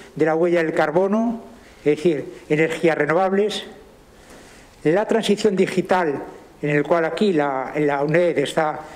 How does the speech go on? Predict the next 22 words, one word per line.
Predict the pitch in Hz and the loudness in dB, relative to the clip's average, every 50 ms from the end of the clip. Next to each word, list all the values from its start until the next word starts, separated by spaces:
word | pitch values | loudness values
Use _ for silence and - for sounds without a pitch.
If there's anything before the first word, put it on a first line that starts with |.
| - - - - | -20 -20 -18 -10
eh, | - 139 131 139 143 147 151 | -8 -6 -6 -4 -4 -4 -2
en | 156 165 156 - 165 | -4 -4 -4 -2 0
una | 160 160 | 0 0
posición | 160 165 - - 180 170 147 | 0 0 0 0 0 -2 -2
puntera | - 165 160 151 - - 202 175 160 147 131 - - - - - - - - - - - - - - - | -2 -4 -2 0 0 0 2 2 0 0 -2 -4 -8 -12 -16 -18 -20 -20 -20 -20 -20 -20 -20 -20 -8 -4
y | 202 175 | -2 0
con | 147 160 | 2 2
otras | 170 160 127 | 0 0 0
empresas | 160 170 156 151 127 147 | -2 -2 -2 -2 -2 0
del | 147 151 - | -2 -2 0
sector, | - 160 - - - 196 202 190 196 196 190 - - - - - - | -2 -2 -4 0 0 0 0 0 0 -4 -6 -10 -14 -16 -20 -16 -8
buscamos, | - 147 - - 175 175 170 170 151 - - - - - | -6 -6 -2 0 0 0 0 -2 -4 -4 -8 -12 -16 -8
pues, | - 160 147 151 | -4 -2 0 0
mejorar | 165 180 - - 175 170 175 175 165 151 127 - - - - - - - - - | 0 0 0 0 0 2 2 2 0 -2 -4 -6 -10 -12 -16 -20 -20 -20 -10 -4
la, | 151 143 147 147 147 147 147 143 143 143 139 147 - - - | 0 0 0 2 0 -2 -2 -4 -4 -4 -6 -6 -8 -8 -4
la, | 165 156 151 151 147 147 147 139 143 139 - - - | -2 0 0 0 0 0 -2 -2 -4 -6 -8 -6 -4
la | 170 156 | -2 -2
señal, | - - 175 160 160 180 185 190 202 214 - | 0 0 0 2 2 2 2 0 0 -2 -2
las, | 165 135 - - - | -4 -4 -6 -4 -2
todas | - 180 170 - | 0 0 0 0
las | - | -2
señales | - 160 175 180 196 202 208 208 202 - | -2 0 0 0 0 0 -2 -2 -4 -8